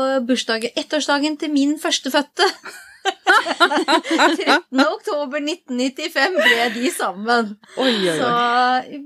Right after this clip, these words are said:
Speaker 1: vi har kjent hverandre siden da, rett og slett. Så det er ordentlig familiebedrift.
Speaker 2: Det er en
Speaker 1: Er det
Speaker 2: familie.
Speaker 1: jo.
Speaker 2: Så
Speaker 1: Ja.
Speaker 2: det er juleselskaper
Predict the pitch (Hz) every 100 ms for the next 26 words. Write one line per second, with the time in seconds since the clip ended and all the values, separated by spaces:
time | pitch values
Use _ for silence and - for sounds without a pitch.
0 | 277 302 349 392 277 254 254 269 330 381
1 | 403 370 247 156 - _ _ _ _ -
2 | 277 - 285 185 175 - 226 226 220 220
3 | 226 226 233 240 254 - - 262 247 320
4 | 427 427 208 160 170 175 233 523 - -
5 | - 190 208 175 160 180 220 190 170 247
6 | 571 - - - - 208 - 185 190 220
7 | 170 165 170 175 - 165 - 170